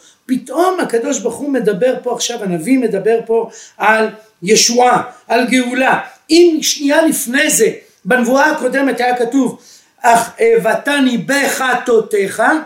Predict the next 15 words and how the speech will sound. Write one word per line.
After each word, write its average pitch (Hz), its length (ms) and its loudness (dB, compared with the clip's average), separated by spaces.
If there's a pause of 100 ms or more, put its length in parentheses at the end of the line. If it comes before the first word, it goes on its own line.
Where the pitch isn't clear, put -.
(400)
פתאום 294 340 2
יש - 220 0
פה 262 80 -8
נבואה 185 420 -2
שאומרת, 185 500 -8 (340)
"וחטאותיך 185 840 -4 (540)
לא 180 180 2
אזכור. 262 540 -2 (460)
הזכירני, 302 600 2 (1000)
נשפטה 226 680 2
יחד, 302 400 0
ספר 320 460 0
אתה 349 160 -2
למען 311 380 0
תצדק." - 460 -2